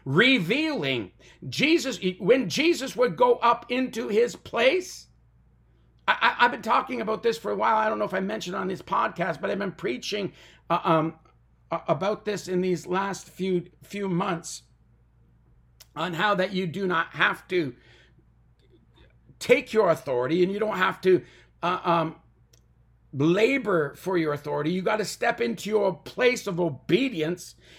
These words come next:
and there will be your authority waiting for you. Your authority is waiting for you to step into your place and get clothed with the resources of heaven.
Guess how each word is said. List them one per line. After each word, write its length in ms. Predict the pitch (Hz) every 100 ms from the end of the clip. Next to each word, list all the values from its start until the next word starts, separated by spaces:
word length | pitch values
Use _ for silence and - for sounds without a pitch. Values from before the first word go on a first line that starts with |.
| - _
and 240 | 190 196 156
there 240 | 226 226
will 300 | 180 233 226
be 640 | 143 131 247 294 190 175 - _ -
your 600 | 151 233 226 226 220 - _ -
authority 800 | 190 - 262 269 190 151 196 -
waiting 680 | 151 147 208 214 220 220 -
for 460 | - - 254 302 269
you. 320 | 151 120 76 - _ _ _ _ - - -
Your 360 | 135 262 285
authority 640 | 247 - - 254 262 226 185
is 260 | 196 170
waiting 640 | 147 165 240 247 233 233 -
for 480 | - _ 226 277 262
you 380 | 131 160 160 - - _
to 120 | 202
step 500 | - - - 247 247 -
into 280 | 262 262 233
your 220 | 196 185
place 400 | 147 156 165 -
and 220 | 175 185
get 300 | 185 190 -
clothed 500 | - 262 214 214 208 - -
with 200 | 160 202
the 120 | 214 185
resources 760 | 185 262 - 196 160 - 175
of 120 | 208
heaven. 400 | 170 214 170 92